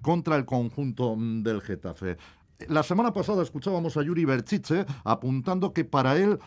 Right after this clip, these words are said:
la clave de la eliminatoria estaría en el partido de ida, en el partido a disputarse en el Metropolitano. Decía Berchiche que no, eh, le gustaría que el Atlético de Madrid llegase con ventaja al campo de San Mamés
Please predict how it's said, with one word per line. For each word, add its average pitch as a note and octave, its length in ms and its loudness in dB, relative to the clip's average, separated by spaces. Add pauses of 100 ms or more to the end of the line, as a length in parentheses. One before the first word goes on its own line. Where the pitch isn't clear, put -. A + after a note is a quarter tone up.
(140)
la B2 260 2
clave G3+ 260 2
de D#3+ 120 2
la D3 80 2
eliminatoria C3+ 520 -2
estaría D#3 360 0
en E3+ 80 -2
el C#3 100 0
partido E3+ 480 -2
de C#3 100 2
ida, C3+ 300 0
en A2+ 120 -2
el A2+ 120 -2
partido E3 480 -2
a C3 100 2
disputarse C3 560 -2
en D#3+ 60 2
el C3 140 2
Metropolitano. A2+ 1000 0
Decía A2+ 400 0
Berchiche E3+ 540 0 (300)
que C#3+ 140 4
no, E3+ 360 2
eh, D3 520 4
le C3+ 140 4
gustaría C#3 540 2
que C3+ 80 -2
el B2 40 2
Atlético C#3 440 -2
de B2+ 80 0
Madrid B2+ 340 0
llegase B2+ 640 -2
con C#3 180 -2
ventaja B2+ 460 -2
al B2+ 80 -2
campo D#3 280 -4
de C3+ 80 0
San A#2+ 160 -2
Mamés C#3 300 0